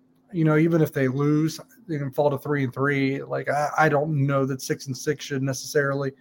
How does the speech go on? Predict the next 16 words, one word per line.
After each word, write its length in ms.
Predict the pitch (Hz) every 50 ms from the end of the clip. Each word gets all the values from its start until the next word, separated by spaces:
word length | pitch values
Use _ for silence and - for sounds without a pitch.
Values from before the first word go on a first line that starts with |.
| _ _ _ _ _ _ _ _ _ _ - 160 147
be 120 | 147 160 156
on 120 | 143 139 135
the 80 | 135
table, 460 | 131 - 170 156 147 131 135 143 151
but 340 | 147 147 151 139 139 - - _ _ -
it, 240 | 180 160 151 151 -
it's 240 | - 165 151 131 -
certainly 540 | - 165 151 143 143 135 135 135 135 139 143 -
a 60 | 156 143
po-, 520 | - 151 143 139 - - 139 139 143 143 - _ _ _ _ _ -
you 80 | 135
know, 200 | 131 127 123 -
a 80 | - 143
very 380 | 131 120 - 160 185 196 156 131
real 240 | 127 135 131 131
possibility 720 | 123 - 147 135 127 - 135 131 139 135 127 123 127 120